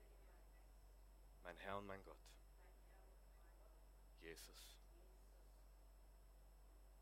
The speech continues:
Amen. Wenn du das gebetet hast von Herzen, dann ist Jesus dein Herr geworden. Du bist ein Kind Gottes geworden. Zweifle nie und nimmer daran, bitte.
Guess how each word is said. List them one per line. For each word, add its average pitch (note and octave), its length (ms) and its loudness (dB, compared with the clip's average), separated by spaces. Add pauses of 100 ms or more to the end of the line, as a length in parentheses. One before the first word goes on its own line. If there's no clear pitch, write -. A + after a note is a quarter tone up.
Amen. - 340 4 (1500)
Wenn G2+ 100 4
du F#2+ 80 4
das G2 320 12
gebetet G2 460 6
hast F2 200 2
von F2+ 140 2
Herzen, E2 380 2 (1160)
dann F2+ 140 2
ist - 300 2 (340)
Jesus F#2+ 360 6
dein F2+ 160 10
Herr F#2+ 180 12
geworden. D#2+ 360 6 (760)
Du - 80 -4
bist G2+ 220 0
ein G2+ 100 4
Kind G#2+ 220 0
Gottes G#2 320 2
geworden. D#2+ 340 0 (1300)
Zweifle G#2 560 12
nie A2 280 8
und A#2+ 220 2
nimmer G#2 240 10
daran, F2+ 380 10
bitte. E2 260 -2